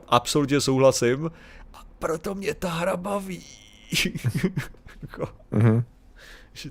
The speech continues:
Speaker 1: to je
Speaker 2: No.
Speaker 1: No.
Speaker 2: No, třeba se tomu taky jednou dostanu. A chceš,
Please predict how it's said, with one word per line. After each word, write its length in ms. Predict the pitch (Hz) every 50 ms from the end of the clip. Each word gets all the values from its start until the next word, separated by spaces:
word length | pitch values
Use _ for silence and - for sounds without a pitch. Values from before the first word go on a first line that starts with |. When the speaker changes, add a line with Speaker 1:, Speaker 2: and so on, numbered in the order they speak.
| - -
Speaker 1:
to 80 | - 147
je 160 | 131 127 127 - - - - -
Speaker 2:
No. 200 | 110 104 98 98 - - - - - - - - - - -
Speaker 1:
No. 140 | 160 147 - - - - - - - - - - - - - - - - - 120
Speaker 2:
No, 160 | 117 107 90 - - - -
třeba 240 | - - 113 107 104
se 100 | 104 104
tomu 160 | 101 101 95
taky 160 | 95 92 - 101
jednou 140 | 92 92
dostanu. 360 | 92 92 - - 98 92 92 - - - _ - - - - - - - - -
A 60 | 110
chceš, 260 | 107 - - 127 -